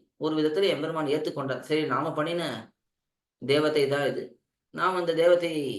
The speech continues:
பிரார்த்தித்தோம் என்றால் இங்க இருக்கக்கூடியவர்களுக்கு தேவதைகளிடத்துல ஓரளவுக்கு நம்பிக்கை இருக்கும்" என்று பார்த்து அவன் அங்கே அந்த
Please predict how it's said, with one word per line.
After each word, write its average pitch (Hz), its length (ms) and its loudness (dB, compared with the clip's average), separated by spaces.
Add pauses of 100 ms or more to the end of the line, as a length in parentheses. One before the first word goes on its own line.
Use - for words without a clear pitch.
(1040)
பிரார்த்தித்தோம் 151 560 2 (160)
என்றால் 135 340 0 (580)
இங்க 170 160 0
இருக்கக்கூடியவர்களுக்கு 156 840 0 (720)
தேவதைகளிடத்துல 160 920 0
ஓரளவுக்கு 147 500 -2
நம்பிக்கை 151 320 -4
இருக்கும்" 120 400 -4 (560)
என்று 131 240 -2 (120)
பார்த்து - 640 -4 (800)
அவன் 180 340 0
அங்கே 147 280 -6
அந்த 143 220 -6